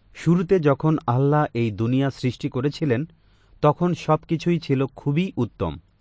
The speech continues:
কিন্তু যখন আমাদের পূর্বপুরুষ আদম আল্লাহর হুকুমের অবাধ্য হলেন, তখন থেকে আদমের মধ্য দিয়ে মন্দতা এই দুনিয়াতে প্রবেশ করল এবং সকল মানুষের মধ্যে ছড়িয়ে গেল।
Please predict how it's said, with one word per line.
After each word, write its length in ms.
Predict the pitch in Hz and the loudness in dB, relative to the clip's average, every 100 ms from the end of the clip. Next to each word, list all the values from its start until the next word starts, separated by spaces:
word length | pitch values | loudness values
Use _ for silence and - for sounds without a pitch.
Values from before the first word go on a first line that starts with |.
| _ _ _ _ _ - | _ _ _ _ _ 0
কিন্তু 280 | 185 185 | 0 2
যখন 360 | 175 165 165 180 - | 4 4 4 -2 0
আমাদের 440 | 113 127 131 147 | 0 2 2 0
পূর্বপুরুষ 720 | 127 131 123 135 135 139 - - | 2 0 2 0 0 -2 -2 0
আদম 400 | 120 151 147 156 - _ _ _ _ - | 0 4 2 0 -6 _ _ _ _ 2
আল্লাহর 400 | 147 165 202 160 | 4 4 2 2
হুকুমের 480 | 135 - 160 165 | 0 2 4 4
অবাধ্য 420 | - 104 110 143 175 | 4 4 2 4 2
হলেন, 420 | 165 185 120 190 - _ _ _ | 4 4 4 2 -6 _ _ _
তখন 300 | 143 135 170 | 0 2 2
থেকে 280 | 170 156 175 - | 2 0 -2 2
আদমের 540 | 117 131 151 156 151 | 2 4 2 4 4
মধ্য 340 | 113 110 135 | 2 -2 -2
দিয়ে 340 | 131 139 139 139 - _ _ | 0 2 2 0 -6 _ _
মন্দতা 580 | 107 127 156 165 165 170 | 0 4 4 2 2 2
এই 220 | - 117 | 2 -2
দুনিয়াতে 480 | 101 117 131 143 151 | 0 2 2 0 -2
প্রবেশ 380 | 151 107 98 - | -2 -2 -2 -6
করল 280 | - 90 80 - _ _ _ - | -6 -6 -6 -10 _ _ _ 0
এবং 340 | 180 175 160 - _ _ | 4 4 2 -2 _ _
সকল 400 | - - 156 196 | -6 0 2 2
মানুষের 460 | 180 127 120 120 139 | 4 4 2 2 0
মধ্যে 380 | 131 123 127 139 | 0 0 0 0
ছড়িয়ে 400 | - 117 110 104 | 0 -2 0 -2
গেল। 280 | 90 82 | -2 -6